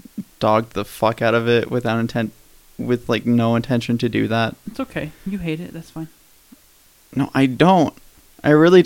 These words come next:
Speaker 1: I really like that game a lot. Specifically, so in the game, I decided I just wanna be a fucking ninja in it. Um, so I'm just playing everything stealthily.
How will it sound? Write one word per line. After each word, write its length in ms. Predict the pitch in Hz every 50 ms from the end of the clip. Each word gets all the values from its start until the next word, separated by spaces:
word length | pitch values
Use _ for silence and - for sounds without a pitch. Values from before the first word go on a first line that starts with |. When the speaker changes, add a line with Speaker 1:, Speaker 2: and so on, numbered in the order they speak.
| -
Speaker 1:
I 60 | - 160
really 400 | 160 147 151 175 185 185 185 175
like 240 | 160 156 156 147
that 180 | - 156 139 135
game 220 | 131 135 127 123 123
a 80 | 120 120
lot. 300 | 120 117 113 110 - - _ - _ _ _ _ _ _ _ _ _ _ _ _ - _ _ _ _ _ _ _ _ _ _ _ - - - -
Specifically, 720 | - - 147 143 - 156 139 139 139 139 131 - - - - - _ _ _ _ _ _ _ _ - - _ - _ _ -
so 220 | - - 170 156
in 180 | - - 151 151
the 100 | 151 147
game, 280 | 139 143 139 135 131 123
I 140 | 120 127
decided 480 | 127 123 131 127 - 135 127 123 120 117
I 140 | - 120 123
just 220 | 123 127 120 -
wanna 400 | 135 135 135 135 131 131 123 117
be 300 | 101 - - - 127 123 123
a 60 | 120
fucking 460 | - - 131 127 - 127 117 113 113
ninja 340 | 113 113 117 117 127 135 131
in 140 | - 143 147
it. 160 | 151 156 147 - _ _ _ _ _ _ _ _ _ _ _ _ _ _ _ _ _ _ _ _ _ _ _ _ _ - - -
Um, 400 | - 123 127 120 107 - - - - - _ _ _ _ _ _ _ _ _ _ _ _ _ _ _ _ _ _ _ _ _ _ _ _ _ _ _ _ _ _ _ _ _ _ _ _ _ _ _ _ _ _ _ _ _ _ _ _ _ _ _ _ _ _ _ -
so 240 | - - - -
I'm 220 | - 143 143 139 131
just 180 | 139 139 -
playing 240 | - 156 147 143 127
everything 340 | 123 135 131 131 - 123 117
stealthily. 600 | - - - 117 117 113 - 110 113 110 113 113